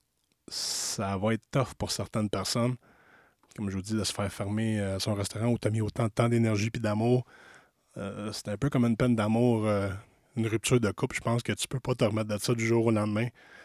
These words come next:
Ça prend un certain temps, puis, euh, te remettre sur tes pattes,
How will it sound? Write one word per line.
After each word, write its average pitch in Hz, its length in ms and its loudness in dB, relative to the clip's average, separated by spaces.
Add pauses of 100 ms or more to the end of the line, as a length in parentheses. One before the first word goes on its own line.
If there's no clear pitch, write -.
(280)
Ça - 180 -6
prend 117 140 0
un 117 100 6
certain 107 420 0
temps, 123 380 2
puis, 98 220 -2
euh, 98 300 -2 (180)
te - 60 -6
remettre 104 260 -4
sur - 140 -6
tes 107 180 -2
pattes, 120 260 0